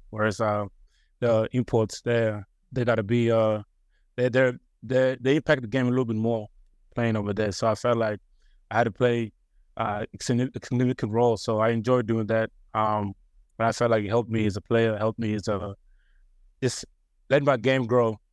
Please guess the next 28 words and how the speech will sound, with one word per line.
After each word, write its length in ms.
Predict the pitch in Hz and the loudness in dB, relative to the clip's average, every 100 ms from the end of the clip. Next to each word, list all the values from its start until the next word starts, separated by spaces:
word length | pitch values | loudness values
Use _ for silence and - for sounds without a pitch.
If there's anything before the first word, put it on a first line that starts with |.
| _ | _
So 240 | - 110 | -4 0
I 80 | 107 - | 0 0
think 220 | 123 110 | -4 -4
that 180 | 110 104 - | -2 -4 -4
that 140 | 110 | -4
was 120 | 107 | -2
really 200 | 107 107 | -2 -2
important 340 | 98 - 113 110 | -2 -2 -2 -2
for 120 | 120 | -2
me. 260 | 117 113 - - - _ - | -2 -2 -8 -20 -20 _ -2
Um, 300 | 104 101 95 | 0 0 0
and 100 | 104 | 0
I 80 | |
enjoyed 320 | 110 113 123 104 | 0 0 0 0
it. 120 | 90 - - - - - _ | -4 -14 -20 -20 -20 -20 _
It's 120 | _ | _
different 300 | 147 139 127 | 0 0 -2
culture, 460 | - 135 - 120 110 | 0 0 2 -2 -2
took 220 | - 131 - | -6 -6 -6
some 100 | 117 | -4
time 200 | 131 123 | 0 0
to 40 | |
get 140 | 110 | -2
used 240 | 104 120 - | -2 -4 -4
to, 80 | 104 | -4
but 260 | 107 104 - | -4 -6 -6
overall, 480 | 110 113 113 117 - _ _ _ _ _ _ _ - | -6 -2 2 2 2 _ _ _ _ _ _ _ -4
yeah, 300 | 113 104 | -2 -2